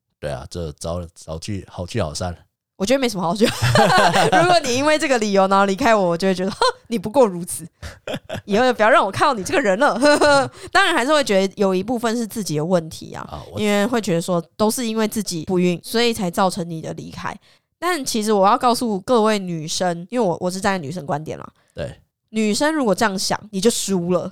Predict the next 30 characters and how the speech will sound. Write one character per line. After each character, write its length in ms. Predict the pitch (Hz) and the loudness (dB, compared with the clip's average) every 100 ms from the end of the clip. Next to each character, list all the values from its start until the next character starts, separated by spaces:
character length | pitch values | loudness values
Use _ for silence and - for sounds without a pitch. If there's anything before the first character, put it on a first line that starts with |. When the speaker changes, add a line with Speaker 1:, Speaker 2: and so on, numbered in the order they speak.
| _ | _
Speaker 2:
因 160 | 330 381 | 0 0
为 100 | 349 | 0
其 240 | - 220 | -2 -4
实 240 | 247 240 233 | -2 -4 -2
不 140 | 254 | -2
孕 120 | 285 277 | 0 2
这 80 | |
件 160 | 269 302 | 0 0
事 60 | 277 | -2
情 160 | 202 | -2
在 140 | 240 269 | 0 0
现 200 | 277 220 | 0 -2
代 220 | 214 208 - - | -2 -2 -6 -6
这 120 | 392 | 0
么 100 | 277 | 2
好 160 | 160 214 | 2 2
解 160 | 214 175 | 0 -4
决， 280 | 175 180 202 | 0 0 2
有 200 | 202 196 | 0 0
钱 480 | - - 208 208 247 | -2 2 2 0 -6
一 100 | 226 | -6
切 180 | 233 247 | 2 4
好 200 | 285 196 | 4 0
办 260 | - - 214 | -2 -4 0
事。 240 | 143 147 - 180 427 | 2 2 4 2 2
<laughs> 260 | 523 539 254 | 2 2 4
没 80 | 285 | 4
有 60 | |
啦， 160 | 269 220 | 6 4
有 180 | 202 | 2